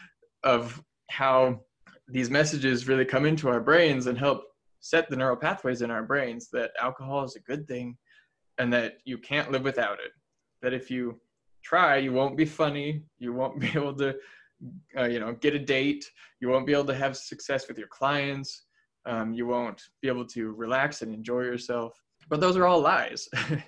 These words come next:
It's just things that have, uh, we've been told over and over, and so we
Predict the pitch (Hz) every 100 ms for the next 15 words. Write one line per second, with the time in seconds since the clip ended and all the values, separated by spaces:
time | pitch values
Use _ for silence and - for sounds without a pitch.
0 | _ _ - - 139 139 143 151 143 135
1 | 131 131 127 120 _ _ _ _ 123 110
2 | 107 - 131 123 131 139 143 165 165 131
3 | 131 127 123 127 120 117 117 117